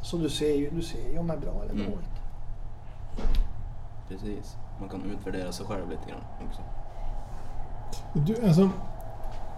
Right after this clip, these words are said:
Speaker 3: ja, nu har vi pratat utbildningsjakter och allting här, och jag kom in, satt här och funderade under tiden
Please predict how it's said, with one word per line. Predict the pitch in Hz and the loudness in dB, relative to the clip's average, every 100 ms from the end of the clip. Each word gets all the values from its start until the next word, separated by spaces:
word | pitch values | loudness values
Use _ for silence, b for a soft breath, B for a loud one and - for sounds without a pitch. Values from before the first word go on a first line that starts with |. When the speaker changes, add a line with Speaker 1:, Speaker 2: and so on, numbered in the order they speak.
| - | 4
Speaker 3:
ja, | 160 | 8
nu | 190 | 10
har | 185 | 12
vi | 165 | 12
pratat | 170 156 147 | 12 10 10
utbildningsjakter | 165 135 143 135 - 139 - 147 143 | 8 10 10 10 10 8 8 8 10
och | 143 | 10
allting | 139 123 143 135 | 8 8 8 10
här, | 139 | 10
och | 135 139 | 10 10
jag | 143 | 8
kom | - 151 | 8 10
in, | 147 143 143 147 | 10 8 6 6
satt | 156 143 | 8 10
här | 147 | 10
och | 131 | 12
funderade | 143 139 135 139 | 12 12 12 12
under | 139 139 | 12 12
tiden | 147 131 139 139 | 10 10 10 10